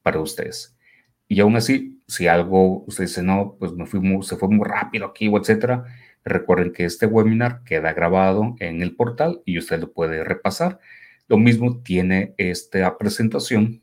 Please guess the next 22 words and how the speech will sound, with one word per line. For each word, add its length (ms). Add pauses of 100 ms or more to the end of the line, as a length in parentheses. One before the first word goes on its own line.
de 160
apoyo, 540 (840)
el 160
cual 240
puede 240
consultar, 760 (260)
eh, 200
ya 140
con 180
más 180
calma, 480 (640)
¿ok? 160 (480)
Ahí 120
lo 100
tienen, 500
en, 500 (260)
va 80
a 40
quedar 300
en 120
el 80
chat. 220